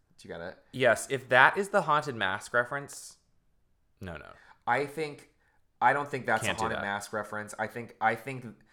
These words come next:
Speaker 1: this is the same thing as, like, we were told by Rob for the movie that they just got
Speaker 2: They're
Speaker 1: a
Speaker 2: like,
Speaker 1: bunch of
Speaker 2: "Oh, we
Speaker 1: Goosebumps
Speaker 2: need, like, a s-,"
Speaker 1: titles.
Speaker 2: yes, and we're like, "Oh, yeah, well, we just need, like, a spooky looking mask at some point."
Speaker 1: Yeah, I like the Haunted Mask, but they've never even read the Haunted Mask or know anything about it.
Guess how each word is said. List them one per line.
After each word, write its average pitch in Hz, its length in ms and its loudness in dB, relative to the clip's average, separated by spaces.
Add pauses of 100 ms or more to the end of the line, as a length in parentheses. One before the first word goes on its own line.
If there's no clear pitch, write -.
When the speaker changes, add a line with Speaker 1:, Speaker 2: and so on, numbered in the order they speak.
(300)
Speaker 1:
this 120 180 -2
is 117 100 -6
the 113 80 -6
same 113 280 -4
thing 104 240 -8
as, 95 100 -10
like, 101 240 -2
we 113 80 -2
were 104 160 0
told 110 420 -2
by 90 140 0
Rob 87 560 -2
for 104 100 -8
the 92 80 -10
movie 92 540 -10
that 101 180 -10
they 104 120 -6
just 107 120 -10
got 113 100 2
Speaker 2:
They're 135 40 6
Speaker 1:
a 135 40 6
Speaker 2:
like, 139 100 6
Speaker 1:
bunch - 100 -4
of 147 200 12
Speaker 2:
"Oh, - 20 0
we 147 80 0
Speaker 1:
Goosebumps 147 80 2
Speaker 2:
need, 156 180 0
like, 143 160 10
a - 40 6
s-," 123 120 4
Speaker 1:
titles. 92 280 0
Speaker 2:
yes, 120 260 6
and 127 100 -4
we're 135 80 4
like, 127 200 4
"Oh, 135 200 8
yeah, 127 160 4
well, 127 220 2
we 135 120 -6
just 139 200 -8
need, 135 120 -6
like, 120 160 2
a 113 60 2
spooky 123 420 -6
looking 110 360 -4
mask 98 500 0
at - 140 -10
some 87 200 -4
point." 85 200 -2
Speaker 1:
Yeah, 135 80 8
I 131 60 8
like 127 180 4
the 131 80 4
Haunted 127 320 2
Mask, 120 320 0
but 107 80 -10
they've 107 120 0
never 104 220 -2
even 98 180 -6
read 92 200 -4
the 95 60 -6
Haunted 90 200 -6
Mask 85 340 -10
or 87 60 -12
know 82 140 -12
anything 82 280 -16
about 82 320 -8
it. 80 160 -10